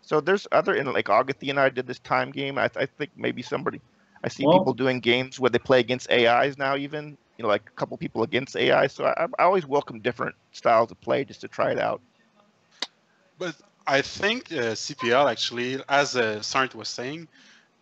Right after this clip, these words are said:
Speaker 3: it was a multipl-, uh, a very competitive, uh, community, if you should say. And I think many players join with the intention of playing competitively as well. So we need to, like, keep a direction. We need to keep what with the basis ground we have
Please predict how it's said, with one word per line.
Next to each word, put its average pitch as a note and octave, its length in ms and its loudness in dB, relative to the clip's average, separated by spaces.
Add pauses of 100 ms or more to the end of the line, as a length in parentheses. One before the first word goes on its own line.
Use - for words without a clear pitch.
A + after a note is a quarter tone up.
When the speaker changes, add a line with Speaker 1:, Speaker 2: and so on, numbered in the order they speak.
(200)
Speaker 3:
it E3+ 160 -4
was A3 180 -2
a C#3 80 6
multipl-, C3+ 560 -4
uh, A#2+ 320 6 (440)
a C#3 60 -8
very D3+ 240 2
competitive, B2 680 -4
uh, G2+ 500 -12 (720)
community, C3 520 -2
if G#2 200 -14
you A2+ 60 -10
should G#2+ 220 -10
say. D3+ 260 -8 (240)
And - 80 -4
I B2 60 4
think G#3 240 -8
many A3 260 -2
players C#3+ 520 2
join C3 600 -4 (320)
with B2+ 160 0
the B2 60 4
intention B2 480 0
of - 160 -8
playing B2 260 -2
competitively A2+ 600 -4
as G#2+ 160 -4
well. G#2+ 280 0 (600)
So B2 320 6
we C3+ 500 -2
need C#3 460 0
to, - 80 -2
like, F3+ 220 4
keep - 260 -2
a C3+ 40 4
direction. A#2 520 0
We A#2 80 -2
need E3+ 140 -4
to F3 60 -8
keep - 300 -2
what B2+ 160 0
with A2 240 0
the C#3 140 -2
basis - 340 2
ground A2+ 280 4
we G2 80 -4
have A#2 360 2